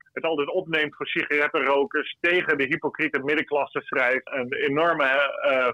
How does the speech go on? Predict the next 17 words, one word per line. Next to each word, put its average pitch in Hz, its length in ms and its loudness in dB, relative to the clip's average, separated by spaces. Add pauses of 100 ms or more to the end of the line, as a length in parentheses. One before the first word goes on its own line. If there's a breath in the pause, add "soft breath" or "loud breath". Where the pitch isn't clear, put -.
fan 160 220 2
is 135 220 0
van, 123 300 0
eh, 110 320 2 (100)
eh, 110 240 2
Millwall, 160 600 2
de 135 140 -2
voetbalclub, 143 640 0
eh, 127 80 4
eh, 120 420 2
uit 123 200 0
Engeland, 127 400 2
die 123 180 0
ook 147 140 0
uit 131 160 2
arbeidersfiguren 131 1040 0
bestaat. 120 460 0